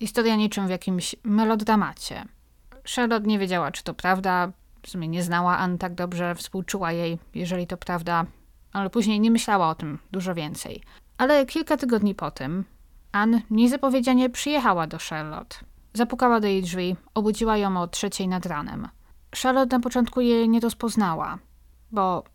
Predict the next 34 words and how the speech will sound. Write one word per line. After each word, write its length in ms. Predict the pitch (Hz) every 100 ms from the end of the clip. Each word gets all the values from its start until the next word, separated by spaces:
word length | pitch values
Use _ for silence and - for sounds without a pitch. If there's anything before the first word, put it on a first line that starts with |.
| -
Anne 240 | - 220 220
przyjechała 500 | - 220 208 202 208
do 100 | 202
niej 220 | 202 196
przebrana 580 | - 214 202 202 196 196
za 180 | 190 190
mężczyznę, 680 | 202 208 - 220 151 147 170
miała 200 | 196 180
nawet 380 | 175 160 156 -
sztucznego 720 | - - 214 220 214 202 202 -
wąsa 480 | 214 254 - -
przyklejonego 680 | - - 190 165 151 147 -
do 100 | 151
twarzy. 560 | 156 - - - 147 214 - - - - -
I 160 | 285 -
oświadczyła 500 | 302 - 320 349 285
Charlotte, 520 | - 220 202 226 - - -
że 280 | 196 208
uciekła 400 | 202 220 294 294
właśnie 260 | 269 262 277
ze 120 | 254
szpitala, 580 | - 277 240 175 - - - - -
w 60 |
którym 280 | - 190 185
jej 120 | 180
brat 240 | 180 180 180
ją 200 | 175 175
zamknął. 580 | 180 156 - - - - _ _ -
Znów 200 | 196 185
właśnie 260 | 170 170
niczym 240 | 180 - 180
w 40 |
jakimś 440 | 170 185 175 170
melodramacie. 840 | 160 196 196 196 202 196 - -